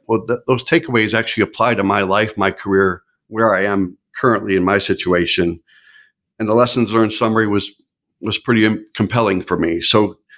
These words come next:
tell our listeners what kept you motivated to keep moving forward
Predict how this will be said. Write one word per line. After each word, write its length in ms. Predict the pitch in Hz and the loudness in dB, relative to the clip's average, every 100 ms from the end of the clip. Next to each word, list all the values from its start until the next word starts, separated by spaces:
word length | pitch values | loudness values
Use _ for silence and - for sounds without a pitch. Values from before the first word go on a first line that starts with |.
| _ - | _ -8
tell 200 | - 170 | -2 2
our 160 | 156 127 | 2 2
listeners 840 | 131 131 127 104 98 95 - - - _ _ _ _ _ | 0 0 0 2 0 -2 -6 -10 -16 _ _ _ _ _
what 220 | 127 131 | 0 0
kept 280 | - 127 - | 0 -4 -2
you 80 | 120 | -2
motivated 720 | 104 107 117 104 101 95 95 | 2 2 2 2 0 2 0
to 60 | 82 | -4
keep 240 | - 107 | -2 -2
moving 380 | 90 113 107 98 | 2 2 2 -2
forward 640 | 92 123 113 98 90 90 - | -2 2 2 2 0 -4 -8